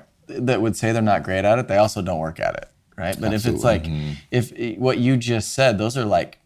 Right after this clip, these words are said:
Speaker 1: people skills, not, like, tactical recruiting skills. It's get to know him, find out who he is, build a, build a friendship, build a mentorship, and then it either happens or it doesn't, right? Like, you find that, you know, the,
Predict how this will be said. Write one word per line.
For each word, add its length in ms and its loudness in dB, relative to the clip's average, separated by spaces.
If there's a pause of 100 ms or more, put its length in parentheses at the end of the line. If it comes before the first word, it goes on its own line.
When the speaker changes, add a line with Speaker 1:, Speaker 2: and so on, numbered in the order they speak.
(140)
Speaker 1:
people 360 -4
skills, 400 -8
not, 240 -2
like, 380 -2
tactical 520 -2
recruiting 380 -6
skills. 320 -10
It's 120 -8
get 200 -8
to 80 -8
know 220 -4
him, 80 -10
find 260 -4
out 140 -4
who 100 -6
he 120 -2
is, 200 -4 (440)
build 220 0
a, 180 0
build 220 -2
a 60 -4
friendship, 540 0
build 180 -4
a 20 -6
mentorship, 840 -6 (540)
and 180 2
then 160 6
it 140 2
either 180 -2
happens 420 0
or 80 -6
it 80 -8
doesn't, 300 -6
right? 160 -2
Like, 160 -6
you 80 -2
find 300 2
that, 120 -6
you 140 -2
know, 220 0
the, 120 -2